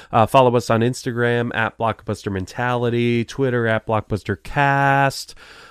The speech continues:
Uh, what else? Blockbuster mentality dot com. That's where you get all the updates on the show.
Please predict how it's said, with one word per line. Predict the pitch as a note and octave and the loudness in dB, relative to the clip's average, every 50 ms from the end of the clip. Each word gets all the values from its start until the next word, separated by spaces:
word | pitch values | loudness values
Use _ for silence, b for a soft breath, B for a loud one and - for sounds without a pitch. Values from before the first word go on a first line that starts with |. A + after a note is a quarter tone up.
| B B | B B
Uh, | - A#2 A2 A2 A2 A2 | -2 0 2 4 4 4
what | G#2+ G#2 G#2 F#2+ | 4 4 2 2
else? | F2+ E2+ E2+ E2+ D#2+ - | 0 0 -2 -4 -6 -2
Blockbuster | - A2+ G#2 F#2+ - - G2+ - - | 0 2 2 2 2 0 -2 0 0
mentality | G2+ G2 F2 - - G#2+ G#2 G2+ G2 G2 F#2+ | -2 -2 -2 0 0 0 2 2 2 2 2
dot | F#2 F2+ - - | 0 -2 -4 -8
com. | - - - A#2 A2 G#2+ G#2+ G#2+ G#2 G#2 | -6 -2 2 4 4 6 6 4 4 2
That's | G#2 F#2+ - - | 0 -2 -2 -4
where | G#2+ | -4
you | G#2 G2+ | -2 -2
get | F#2+ G2+ - | -2 -2 -2
all | - G2+ G2+ | -2 -4 -2
the | F#2+ G2 G2 | -2 -2 -2
updates | F#2+ F#2 - G#2 G2 F#2+ - - - | -2 -2 -2 -4 -4 -4 -6 -8 -8
on | - G#2 G2+ G2 F#2 | -4 -2 -2 -2 0
the | F2+ F2 | -2 -2
show. | - - - - - - C#3 C#3+ D3+ D#3+ D#3+ E3 E3 D#3 | -4 -4 -6 -4 0 4 6 6 8 8 10 10 8 8